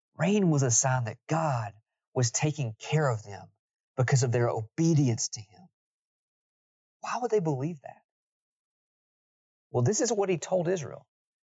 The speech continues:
"If you walk in my statutes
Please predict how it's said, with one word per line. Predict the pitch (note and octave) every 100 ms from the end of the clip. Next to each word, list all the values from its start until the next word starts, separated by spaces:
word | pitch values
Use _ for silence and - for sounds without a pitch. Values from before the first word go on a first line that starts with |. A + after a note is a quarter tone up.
| _ _ _ _ _ _ _ _ _ _
"If | A3+ A#3+ B2+ - _ _ _ _ _ _
you | C#3 C3
walk | C3 C#3+ C#3+
in | C3
my | A#2 A2
statutes | - B2+ B2 - G2+ - -